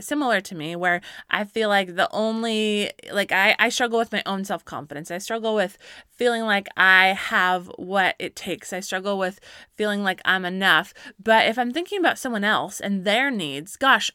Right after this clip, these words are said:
all of a sudden I'm like, "Oh, I wanna help them. I wanna be there for them. Okay, I have this that I can offer them. It's not perfect, but this is what I can do." And so it, it motivates me and it excites me. And so when I,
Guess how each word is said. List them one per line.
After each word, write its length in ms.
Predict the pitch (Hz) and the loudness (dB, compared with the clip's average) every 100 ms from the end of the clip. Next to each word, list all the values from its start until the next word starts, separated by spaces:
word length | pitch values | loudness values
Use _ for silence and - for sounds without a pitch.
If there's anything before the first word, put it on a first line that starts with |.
| - | -2
all 220 | 247 330 | 0 2
of 60 | 277 | 0
a 40 | |
sudden 640 | - - 285 247 170 175 196 - - | -4 -2 -2 0 -4 -6 -10 -18 -6
I'm 160 | 220 233 | -4 -2
like, 180 | 214 - | -4 0
"Oh, 340 | 311 302 185 - - | 4 4 4 -2 -4
I 40 | 294 | 0
wanna 160 | 320 | 2
help 220 | 277 330 | 0 -4
them. 260 | - 339 202 - - | 0 0 0 -6 -2
I 40 | |
wanna 140 | 302 294 | 0 2
be 160 | 302 | 2
there 140 | 339 370 | 2 0
for 140 | 320 | 0
them. 200 | 262 175 - - | -2 -4 -10 2
Okay, 280 | 403 370 370 | 4 6 6
I 80 | - | 6
have 220 | - 320 | 4 4
this 160 | 311 330 | 2 2
that 140 | 370 | 4
I 80 | 302 | 4
can 100 | 285 | 2
offer 280 | - 220 240 | 0 0 0
them. 140 | 233 | -4
It's 120 | 220 | -2
not 160 | 320 - | -2 -2
perfect, 420 | - 269 277 220 | -2 -2 -2 0
but 220 | 240 208 - - | 4 4 0 -4
this 120 | 285 | -2
is 140 | 294 262 | -2 0
what 160 | 262 | 2
I 80 | 269 | 2
can 280 | 262 240 208 | 0 -4 -4
do." 280 | 233 269 233 | -2 0 2
And 180 | 214 202 - | 0 -4 -10
so 160 | - 269 | 2 4
it, 120 | - | 6
it 120 | 233 | 4
motivates 480 | 226 254 285 269 - | 6 4 4 0 -2
me 80 | 269 | -2
and 120 | 208 | -2
it 40 | |
excites 440 | - - 226 220 262 | -4 -2 -2 -2 -6
me. 100 | 254 | -6
And 100 | 240 | -4
so 100 | 240 | -4
when 100 | |
I, 120 | 208 | -2